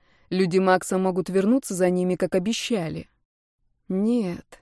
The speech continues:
они не могут, они вернутся. В голове Кларского засела мысль о том, что он должен защитить их,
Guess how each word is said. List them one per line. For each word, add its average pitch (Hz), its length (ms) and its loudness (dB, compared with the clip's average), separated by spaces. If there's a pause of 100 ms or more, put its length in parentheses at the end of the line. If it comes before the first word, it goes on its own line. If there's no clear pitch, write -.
(640)
они 185 280 4
не 202 180 2
могут, 214 640 0 (180)
они 185 300 2
вернутся. 226 720 2 (720)
В 160 140 -4
голове 180 360 6
Кларского 214 560 0
засела 190 480 4
мысль 190 280 2
о 190 100 4
том, 294 180 4
что 214 220 -2
он 196 120 0
должен 196 360 2
защитить 214 720 0
их, - 260 -12